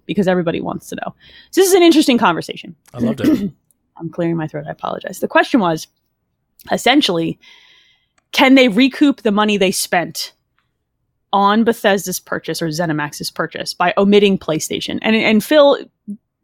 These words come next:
Speaker 1: was very quick to say, "Yeah," and largely because the point is not to recoup the cost of that.
Speaker 2: It's, so here's the thing. It's a great question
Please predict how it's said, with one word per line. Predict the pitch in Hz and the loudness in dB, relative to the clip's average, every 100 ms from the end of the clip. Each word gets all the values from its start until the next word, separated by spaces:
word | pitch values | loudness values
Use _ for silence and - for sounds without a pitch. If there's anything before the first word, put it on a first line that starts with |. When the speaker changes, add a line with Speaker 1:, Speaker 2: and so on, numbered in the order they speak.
| 277 | 0
Speaker 1:
was | 339 | 4
very | 269 330 294 | 6 4 4
quick | 294 262 | 0 -2
to | |
say, | - 214 - - - - | -2 -2 -2 -18 -16 0
"Yeah," | 330 349 277 208 - 214 208 _ - | 4 6 6 4 0 -12 -16 _ 0
and | 233 | 2
largely | 277 302 277 | 4 2 0
because | 208 247 196 | -2 -2 -2
the | 190 | -4
point | - - 330 370 - | -6 -4 -2 -2 -4
is | 196 170 | -8 -4
not | 190 220 - - | 0 0 -2 -6
to | 196 | -4
recoup | 220 - - 214 | -4 -4 -6 -6
the | - | -8
cost | - - - - | -8 -10 -10 -18
of | - - | -18 -12
that. | 123 _ _ _ _ | -12 _ _ _ _
Speaker 2:
It's, | 214 190 - _ _ - | -6 -4 -8 _ _ -12
so | - 208 170 - | -4 -4 -4 -6
here's | 202 170 | -4 -2
the | 117 | -4
thing. | 107 - _ - | -8 -12 _ -8
It's | 160 | -6
a | 156 | -4
great | 165 190 | -2 -4
question | - 147 - - 107 | -4 -6 -6 -10 -12